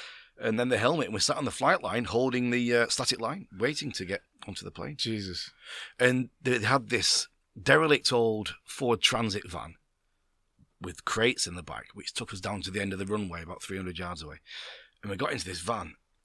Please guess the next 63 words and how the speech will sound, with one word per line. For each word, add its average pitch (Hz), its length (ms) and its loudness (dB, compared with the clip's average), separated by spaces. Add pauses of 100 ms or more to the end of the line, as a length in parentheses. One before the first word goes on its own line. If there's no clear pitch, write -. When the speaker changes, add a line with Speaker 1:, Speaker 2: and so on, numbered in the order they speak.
(120)
Speaker 1:
and 98 180 -6
this 98 140 -8
guy 127 460 0 (120)
who 98 80 -12
was 90 140 -12
driving 107 340 -4
the 95 80 -8
van, 117 220 -4
he 92 60 -6
had, 90 100 -10
like, 95 240 -10
two 151 240 0
teeth. 156 420 -2 (240)
<laughs> - 60 -8 (920)
And 139 280 6 (160)
he 147 100 6
was, 156 160 4
like, 175 160 4
one 170 140 8
of - 0 -
these 156 100 6
bald 160 400 4
people 151 260 4
with 107 140 2
lots - 180 -2
of 95 100 0
hair. 139 380 4
You 117 120 -4
know 175 120 2
those 170 180 2
type 170 220 4
of 147 140 2
bald 156 240 8
people 156 240 4
with 151 80 10
lots 147 160 4
of 147 80 8
hair, 185 160 10
Speaker 2:
Yeah. 160 80 10
Speaker 1:
one 143 80 6
of 156 80 8
them. 180 160 8 (220)
Speaker 2:
Yeah. 165 240 0
Speaker 1:
And 143 80 -2
I 156 80 -2
thought, 180 200 -2
"This 190 180 4
is 156 100 0
just - 260 -4
kind 107 260 0
of 92 120 -4
crazy." 156 580 2
And 113 100 4
then 127 120 4
we 131 60 2
got 123 260 2
to - 80 2
the 120 80 0
plane, 131 440 2 (800)
and 120 80 2
it 131 120 2
had, 139 200 4
um, 95 420 4